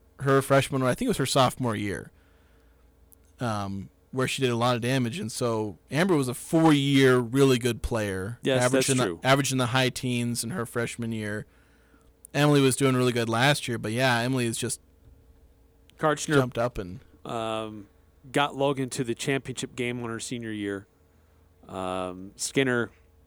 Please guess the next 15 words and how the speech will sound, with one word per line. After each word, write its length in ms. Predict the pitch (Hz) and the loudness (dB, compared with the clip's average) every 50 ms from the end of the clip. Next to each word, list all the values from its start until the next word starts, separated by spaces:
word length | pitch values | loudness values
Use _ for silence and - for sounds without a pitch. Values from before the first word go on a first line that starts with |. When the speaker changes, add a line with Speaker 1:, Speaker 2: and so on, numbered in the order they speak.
| _ _ _ _ _ _ _ _ _ _ - | _ _ _ _ _ _ _ _ _ _ -6
Speaker 2:
got 180 | - 110 - 101 | -6 -6 -4 -4
Ridgeline 360 | 123 135 120 113 131 120 113 | -4 -4 -4 -4 -6 -6 -4
to 60 | 113 | -6
the 60 | 107 107 | -8 -8
championship 440 | - 123 107 101 - - - - | -6 -8 -8 -8 -10 -14 -16 -12
game 280 | - 110 101 98 95 98 | -10 -8 -8 -8 -10 -12
in 80 | 92 90 | -12 -12
her 200 | 92 95 90 87 | -12 -12 -12 -10
freshman 460 | - - 120 113 - - - 69 62 | -8 -6 -6 -6 -8 -12 -18 -20 -20
year. 140 | - _ _ _ _ _ - | -20 _ _ _ _ _ -8
Speaker 1:
Yeah, 240 | 123 117 90 64 - _ | -6 -6 -6 -8 -12 _
so 180 | - - 135 131 - | -6 -2 -2 -2 0
<laughs> 40 | - | 0
it's 180 | 208 175 - - | -2 -2 0 2
crazy. 400 | - 254 269 240 185 139 - | 6 8 8 8 8 8 4